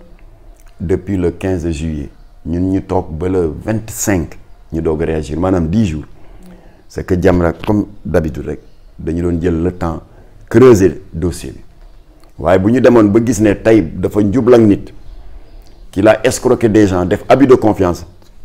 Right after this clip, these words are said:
dañu naan wëlbët dem toppatoo ji leneen. Waaye dañu dem ba ci biir gis ne qu'il a été victime d'injustice. Moo tax nag ñu daal di jóg dem quartier, euh, sëñ, sëñ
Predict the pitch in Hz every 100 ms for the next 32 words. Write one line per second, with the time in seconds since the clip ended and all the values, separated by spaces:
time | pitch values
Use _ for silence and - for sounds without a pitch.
0 | - - 90 90 85 95 82 - 78 80
1 | - - 78 73 78 76 - - - -
2 | - - - 73 78 78 87 87 87 90
3 | 101 87 87 82 80 78 80 80 80 76
4 | 71 - 82 78 76 - - - - -
5 | - - - - - - - - 73 71
6 | 80 90 78 73 78 82 - 80 85 85
7 | - - - - - - - - - 78
8 | - 87 82 - 82 78 73 73 73 71
9 | - 87 80 - 80